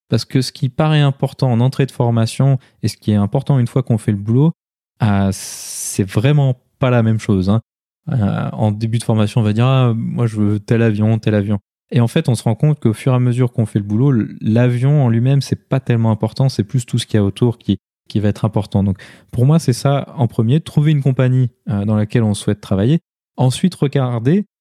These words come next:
d'où est-ce que cette compagnie recrute. Il y a des compagnies qui ont des politiques de recrutement qui sont très ouvertes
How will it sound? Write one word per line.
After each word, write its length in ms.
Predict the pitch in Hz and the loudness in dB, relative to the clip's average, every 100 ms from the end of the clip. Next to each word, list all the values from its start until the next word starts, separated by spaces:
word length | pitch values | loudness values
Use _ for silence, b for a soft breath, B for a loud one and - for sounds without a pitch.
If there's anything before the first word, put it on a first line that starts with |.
| _ 120 | _ -6
d'où 320 | 113 175 185 | 0 2 2
est-ce 160 | 160 | 0
que 120 | - 131 | -2 0
cette 180 | 127 | 0
compagnie 380 | - 123 123 135 | 0 0 2 2
recrute. 420 | 123 113 107 - 131 _ - | 2 0 -2 -4 -8 _ -2
Il 40 | |
y 20 | 110 | 0
a 40 | |
des 100 | 117 | 2
compagnies 420 | 131 123 117 139 | 0 0 2 2
qui 360 | - 113 110 110 - - | 0 0 0 0 -4 -4
ont 300 | 113 113 107 | 0 2 2
des 120 | 104 | 2
politiques 400 | 104 120 117 - | 2 0 -2 -2
de 60 | 113 | 0
recrutement 540 | 104 - 113 135 139 | 0 -2 0 2 0
qui 120 | - | -2
sont 140 | - 101 | -4 -4
très 240 | - 131 | -2 0
ouvertes 460 | 120 107 139 143 | 2 2 2 0